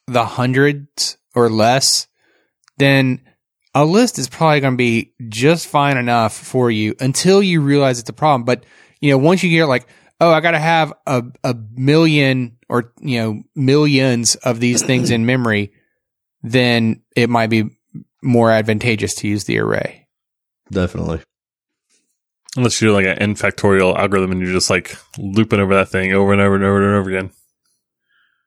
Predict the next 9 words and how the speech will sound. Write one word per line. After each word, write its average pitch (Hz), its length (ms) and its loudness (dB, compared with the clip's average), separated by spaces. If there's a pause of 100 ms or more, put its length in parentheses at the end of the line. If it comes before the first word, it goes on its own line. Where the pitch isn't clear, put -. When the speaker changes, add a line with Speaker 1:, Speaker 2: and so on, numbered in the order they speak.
(380)
Speaker 1:
Well, 104 640 0
then 120 560 0
your 110 320 0 (320)
problem 117 340 0
is 101 340 -4 (520)
<laughs> - 200 -20
your, 110 300 4 (320)
your 113 460 2 (500)
looping 120 560 0